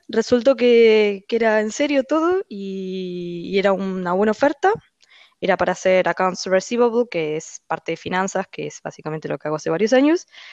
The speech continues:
Y terminé en una ciudad, eh, bastante recóndita de Polonia,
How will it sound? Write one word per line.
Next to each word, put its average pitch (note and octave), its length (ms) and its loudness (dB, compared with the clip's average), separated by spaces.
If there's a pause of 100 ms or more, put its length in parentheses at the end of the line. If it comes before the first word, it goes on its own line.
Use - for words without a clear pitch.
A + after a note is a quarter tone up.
(280)
Y G#3+ 180 -8
terminé A3 360 0
en C#4 80 4
una C4 200 4
ciudad, B3 540 4
eh, G#3+ 140 4
bastante G3 880 0
recóndita G#3 640 0
de F3 200 -2
Polonia, C#4+ 540 0